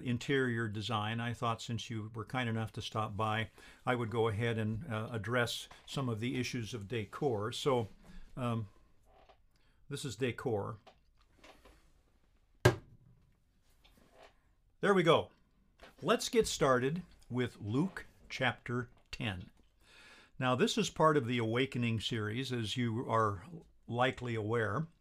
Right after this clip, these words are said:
And this particular message was supposed to be, "Awaken us to God's purpose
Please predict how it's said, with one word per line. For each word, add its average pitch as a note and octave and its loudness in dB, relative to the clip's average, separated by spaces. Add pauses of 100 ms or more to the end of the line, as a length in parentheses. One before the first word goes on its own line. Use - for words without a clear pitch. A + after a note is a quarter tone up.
(1300)
And C#3 2
this D3+ 0
particular D3 0 (1120)
message C3+ 2
was A#2 -2
supposed - 0
to C3+ 0
be, A#2 -2 (680)
"Awaken G3 2 (100)
us C#3+ 0 (120)
to B2 -2 (300)
God's C3 -2 (120)
purpose - -4